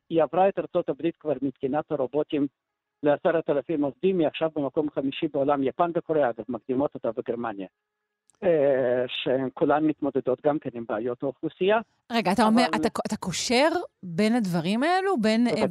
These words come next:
Speaker 2: בין ה-, ה-, הפ-, הפיתוח של, אה, רובוטים שיחליפו בני אדם, אה, במשימות שונות,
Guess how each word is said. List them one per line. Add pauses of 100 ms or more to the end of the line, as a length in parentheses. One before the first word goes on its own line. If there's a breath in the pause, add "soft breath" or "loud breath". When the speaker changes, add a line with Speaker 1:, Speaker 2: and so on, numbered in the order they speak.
(100)
Speaker 2:
בין
ה-,
ה-,
הפ-,
הפיתוח
של, (120)
אה,
רובוטים
שיחליפו
בני
אדם,
אה,
במשימות
שונות,